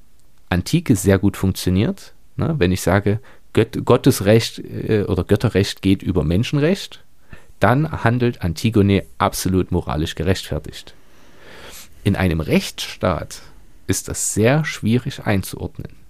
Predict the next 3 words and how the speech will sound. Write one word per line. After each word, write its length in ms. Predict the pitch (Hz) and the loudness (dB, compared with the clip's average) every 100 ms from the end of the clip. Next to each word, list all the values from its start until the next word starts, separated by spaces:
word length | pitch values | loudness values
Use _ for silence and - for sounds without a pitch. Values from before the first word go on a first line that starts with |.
| - - - - - - 92 | -20 -20 -20 -20 -20 -4 0
Denn 320 | 87 131 190 - - | 2 2 -2 -12 -8
rechtspositivistisch 1200 | 90 113 190 - - 147 123 117 95 95 - 95 - | 2 2 2 -4 2 2 2 0 0 0 0 -6 -6
betrachtet 680 | - 87 87 - 127 - | -2 0 0 -2 -6 -6